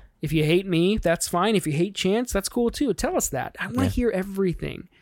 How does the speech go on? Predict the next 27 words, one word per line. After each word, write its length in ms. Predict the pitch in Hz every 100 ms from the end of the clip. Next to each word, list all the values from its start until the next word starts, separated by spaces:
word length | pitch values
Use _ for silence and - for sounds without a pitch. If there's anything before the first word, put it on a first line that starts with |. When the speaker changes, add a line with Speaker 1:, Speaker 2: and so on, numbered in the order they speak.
| _ _ _ _ - - - - -
Speaker 2:
Yeah. 120 | 123
Speaker 1:
Even 200 | 226 202
if 140 | 175 -
it 120 | 147 _ -
hurts 320 | - 143 -
me 160 | 143 139
inside. 220 | - 113
Speaker 2:
Maybe 80 | 117
we 100 | 113
could 160 | 101
read 240 | 92 104 101
some 220 | 101 98
of 40 |
the, 220 | 87 85 -
the 180 | 85 - _ _ -
if 120 | -
we 40 |
get, 160 | 110 -
like, 120 | 95
some 200 | - 87
nasty 260 | 90 95 196
Speaker 1:
<laughs> 80 | 185
Yeah. 60 |
Speaker 2:
comments, 360 | 135 104 92 -
we'll 140 | 85
read 180 | 80 95
'em. 160 | 90